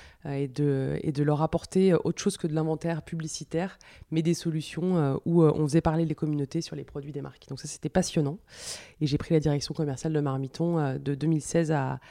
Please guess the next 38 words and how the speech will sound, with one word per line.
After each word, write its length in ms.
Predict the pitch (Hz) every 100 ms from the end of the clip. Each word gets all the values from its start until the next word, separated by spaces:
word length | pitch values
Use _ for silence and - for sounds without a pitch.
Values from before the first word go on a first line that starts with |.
| - -
à 80 | -
deux 80 | 170
mille 160 | 247 226
dix-huit. 520 | 214 160 214 - -
Et 120 | - 170
puis, 200 | - 160
changement 360 | 202 202 190
de 60 | 190
vie. 280 | 156 208 320 _ - - _ 165
Euh, 240 | 160 151
j'ai 140 | 147
quitté 240 | - - 240
Paris, 420 | 202 165 147 220 - -
euh, 400 | 156 147 147 143
et 100 | 143
je 140 | -
me 60 | 147
suis 160 | -
installée 320 | 175 - 165
à 80 | 170
Lyon 240 | 156 156 180
il 60 |
y 20 | 175
a 60 |
trois 280 | - - 151
ans, 180 | 147 220 - - - - -
avec, 420 | 143 147 - -
euh, 80 | 143
dix-huit 320 | 135 175 180
mois, 380 | 180 160 165 175
euh, 120 | 151
dans 140 | 143
une 160 | 139 147
grande 180 | 143 185
agence 280 | 170 160 151
de 80 |
communication, 800 | 151 151 151 156 156 151 - 156 151
euh, 200 | 131